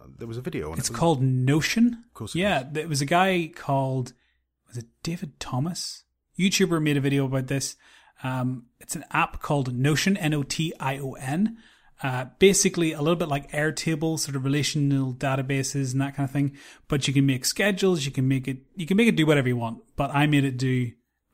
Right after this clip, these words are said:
Speaker 2: uh, a release schedule and a planner for videos, sort of like a Kanban rack system. Um, and it's good. It's very useful. It's, it's a good way to visualize where things are.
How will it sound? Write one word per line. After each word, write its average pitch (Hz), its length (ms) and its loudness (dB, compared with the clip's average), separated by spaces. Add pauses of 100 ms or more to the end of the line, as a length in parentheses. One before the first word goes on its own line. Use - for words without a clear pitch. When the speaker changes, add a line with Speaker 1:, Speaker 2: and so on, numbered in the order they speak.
Speaker 2:
uh, 131 180 -8
a 131 60 -6
release 135 300 0
schedule 143 500 -2
and 135 100 0
a 123 40 -2
planner 127 360 0
for 127 300 -2
videos, 156 400 0 (400)
sort - 140 -10
of 139 60 2
like 131 100 0
a 123 80 -8
Kanban 131 840 2 (120)
rack 120 340 -4
system. 143 500 -6 (640)
Um, 123 420 -6 (200)
and - 120 -12
it's - 120 -6
good. - 340 -2 (260)
It's - 160 -8
very 110 180 -8
useful. 147 480 -4
It's, - 180 -8
it's 143 340 -8
a 185 100 -8
good 156 200 0
way 147 160 2
to 135 80 2
visualize 139 540 0
where 131 240 -2
things 123 280 -2
are. 156 380 -2